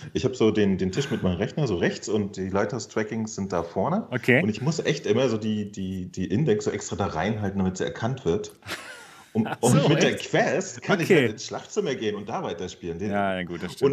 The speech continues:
Speaker 1: Und ich will euch mal was erzählen. Das ist für mich ein Komfortfaktor. Ich
Speaker 2: Okay,
Speaker 1: muss
Speaker 2: ja,
Speaker 1: nicht
Speaker 2: gut.
Speaker 1: halt in diesem einen Bereich
Speaker 2: Du hast
Speaker 1: sein
Speaker 2: recht.
Speaker 1: und, äh, noch den Controller um die Ecke halten, damit er erkannt wird.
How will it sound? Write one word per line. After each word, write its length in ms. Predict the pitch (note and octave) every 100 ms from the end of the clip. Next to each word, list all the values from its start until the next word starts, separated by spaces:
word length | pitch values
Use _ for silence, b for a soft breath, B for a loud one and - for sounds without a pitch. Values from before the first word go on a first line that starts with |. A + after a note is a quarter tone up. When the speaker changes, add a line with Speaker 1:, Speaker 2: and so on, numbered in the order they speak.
| -
Speaker 1:
Und 60 | - b b b -
ich 140 | -
will 100 | E3+
euch 80 | A#2
mal 80 | F2+
was 160 | E2
erzählen. 420 | G#2 - E2 D#2+ - -
Das 280 | F2+ -
ist 320 | - E2+ E2+ -
für 100 | -
mich 240 | G2+ -
ein 180 | D3+ D3+
Komfortfaktor. 720 | F3+ F3+ G3 - - - D#2+ - _ _ _ _ _ _ _ _ _ - B -
Ich 120 | G2+
Speaker 2:
Okay, 100 | F#3+
Speaker 1:
muss 160 | -
Speaker 2:
ja, 120 | F3 B3+
Speaker 1:
nicht 120 | -
Speaker 2:
gut. 100 | A2+
Speaker 1:
halt 200 | B2 A#2+
in 240 | - B2+ B2+
diesem 400 | D#3 G#3+ G#3+ G3
einen 300 | A#2+ D#3+ D#3+
Bereich 380 | B2 A2+ D3 -
Speaker 2:
Du 80 | D3+
hast 140 | D#3
Speaker 1:
sein 80 | B2
Speaker 2:
recht. 160 | A2+ G#2+
Speaker 1:
und, 600 | A#2+ - - - D2 -
äh, 40 |
noch 160 | A#2+ C3+
den 260 | C3+ A#2+
Controller 400 | A#2+ A2 A#2+ D#3
um 80 | A2
die 160 | G#2 -
Ecke 200 | - B2+
halten, 180 | G2
damit 140 | G2 F2+
er 60 | F2
erkannt 220 | G2 F#2
wird. 160 | D3+